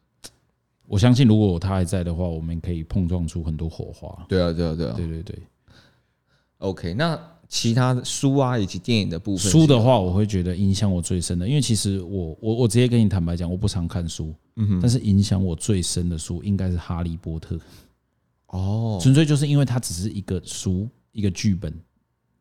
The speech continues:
Speaker 1: 一个书本跟一支笔这样子，那个作者就这样写，写，写，因为他故事很坎坷，我相信很多人都听过。
Speaker 2: 对，对，对，对，对。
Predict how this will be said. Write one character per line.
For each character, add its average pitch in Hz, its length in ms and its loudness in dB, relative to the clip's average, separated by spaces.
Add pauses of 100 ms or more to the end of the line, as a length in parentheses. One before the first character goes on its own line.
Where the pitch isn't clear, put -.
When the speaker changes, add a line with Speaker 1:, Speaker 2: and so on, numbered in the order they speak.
(100)
Speaker 1:
一 117 80 -12
个 101 160 0
书 104 340 -2
本 92 260 -4
跟 98 380 -2 (180)
一 107 100 -6
支 98 240 -2 (100)
笔 76 200 -8
这 73 120 -8
样 85 160 -4
子， 78 240 -12 (160)
那 110 120 -6
个 90 220 -2
作 104 200 -2
者 80 140 -6
就 90 140 -10
这 92 60 -4
样 90 100 -4
写， 87 200 -6
写， 78 180 -8
写， 76 140 -12
因 107 80 0
为 113 60 4
他 107 120 4
故 107 160 -2
事 95 180 -2
很 87 120 0
坎 82 180 -4
坷， 85 140 -2
我 90 80 0
相 98 160 4
信 113 120 8
很 98 80 6
多 90 100 4
人 95 80 6
都 95 100 6
听 92 240 2
过。 95 100 0
Speaker 2:
对， 85 60 0
对， - 0 -
对， - 20 -12
对， - 60 -16
对。 - 80 -20